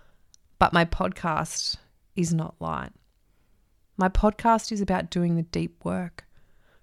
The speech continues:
going to the places we avoid. My podcast is here to serve, to elevate the world.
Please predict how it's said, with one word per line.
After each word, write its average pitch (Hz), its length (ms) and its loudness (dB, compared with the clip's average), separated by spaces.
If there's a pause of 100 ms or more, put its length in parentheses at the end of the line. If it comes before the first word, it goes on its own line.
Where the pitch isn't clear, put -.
(100)
going 190 300 6
to 190 100 -4
the 185 80 -2
places 170 480 -4
we 165 120 -2
avoid. 160 500 -6 (1400)
My 180 100 4
podcast 202 500 2
is 170 120 -4
here 175 120 2
to 160 80 0
serve, - 640 -4 (260)
to - 160 -6
elevate 180 340 0
the 175 80 -6
world. 165 440 -4